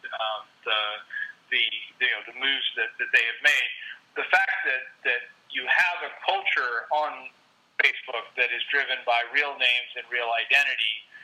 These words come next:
is something that can be leveraged in a very positive fashion to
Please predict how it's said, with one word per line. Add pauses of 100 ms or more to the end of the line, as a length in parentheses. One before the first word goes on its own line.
(200)
is
something
that
can
be
leveraged
in
a
very
positive
fashion
to